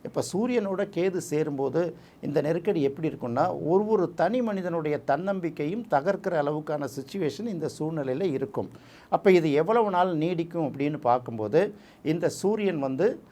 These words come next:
சிம்ம ராசியை கடந்து அடுத்து கன்னி ராசிக்கு போகும்போது புரட்டாசி மாதம் கிட்டத்தட்ட அதுலேருந்து ஒரு விடுதலை கிடைக்கும். அது வரைக்கும் இந்த நெருக்கடியை ஓரளவு பொறுத்து கொண்டு தான் ஆகணும் அப்படிங்கிற ஒரு மனநிலைக்கு நம்ம வந்துடணும். எல்லாருமே சொல்றாங்க, "எனக்கு இந்த இடத்துல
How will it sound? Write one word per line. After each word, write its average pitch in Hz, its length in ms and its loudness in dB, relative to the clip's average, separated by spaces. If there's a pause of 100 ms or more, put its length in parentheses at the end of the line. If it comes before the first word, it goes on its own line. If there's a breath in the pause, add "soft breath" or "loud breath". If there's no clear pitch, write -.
(160 loud breath)
சிம்ம 202 400 0
ராசியை 160 340 2 (100)
கடந்து 147 340 2 (220)
அடுத்து 156 260 0 (100)
கன்னி 156 280 -2
ராசிக்கு 139 420 0
போகும்போது 135 360 -4 (100)
புரட்டாசி 170 560 0
மாதம் 175 280 -2
கிட்டத்தட்ட 156 500 -6
அதுலேருந்து 147 380 0
ஒரு 139 180 -2
விடுதலை 151 340 -2 (100)
கிடைக்கும். 123 360 -4 (120)
அது 139 160 -4
வரைக்கும் 165 300 0
இந்த 147 160 -4
நெருக்கடியை 139 440 -2 (500 loud breath)
ஓரளவு 160 280 4 (100)
பொறுத்து 190 380 -4
கொண்டு 151 240 -2
தான் 165 120 0 (100)
ஆகணும் 139 300 -4
அப்படிங்கிற 135 420 -4
ஒரு 123 80 -4 (100)
மனநிலைக்கு 143 560 -2
நம்ம 127 220 -2
வந்துடணும். 131 420 -2 (340 loud breath)
எல்லாருமே 196 340 4 (100)
சொல்றாங்க, 160 420 0
"எனக்கு 151 220 -6
இந்த 147 120 -4
இடத்துல 165 220 -4